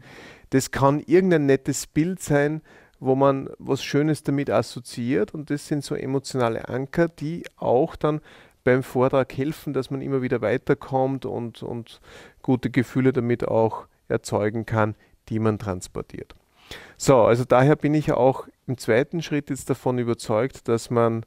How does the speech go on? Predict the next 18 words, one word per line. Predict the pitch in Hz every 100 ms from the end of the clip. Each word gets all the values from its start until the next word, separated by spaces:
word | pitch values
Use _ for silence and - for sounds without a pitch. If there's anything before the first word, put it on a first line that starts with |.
| _ _ _ _
auch | - 120 - - -
den | 117
State | 110 - 113 151 -
und | 127 117 - - - 98 104 101
dieses | 117 120 113
ganze | - 110 - 117
Ambiente | 110 110 107 107 120 127 117 - - - -
auch | 113 -
natürlich | 123 - 120 117 -
über | 113
die | 110 113 107 - _ _ - _ -
größere | 117 139 - 127 117
Distanz | 113 - 107 123 - -
via | 113 117 113
digitaler | 117 117 113 104 104
Medien | 104 101 113 104
transportieren | 107 101 - 104 110 117 147
kann, | - 131 190